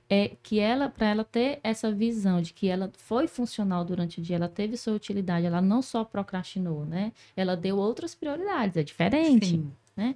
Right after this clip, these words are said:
Speaker 1: Então, precisa ser colocado essas atividades aleatórias que foram realizadas durante o dia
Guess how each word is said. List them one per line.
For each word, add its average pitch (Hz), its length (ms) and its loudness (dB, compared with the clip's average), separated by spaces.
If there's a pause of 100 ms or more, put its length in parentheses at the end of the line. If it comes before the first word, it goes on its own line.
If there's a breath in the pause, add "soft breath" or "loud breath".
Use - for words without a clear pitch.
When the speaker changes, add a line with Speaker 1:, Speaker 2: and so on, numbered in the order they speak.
(380 loud breath)
Speaker 1:
Então, 202 240 0
precisa 214 480 0
ser 269 140 -2
colocado 202 640 0
essas 247 420 0
atividades 175 1000 0
aleatórias 175 1000 0
que 190 100 -6
foram 175 240 -4
realizadas 165 580 -4
durante 165 320 -4
o 165 40 -6
dia 226 260 -6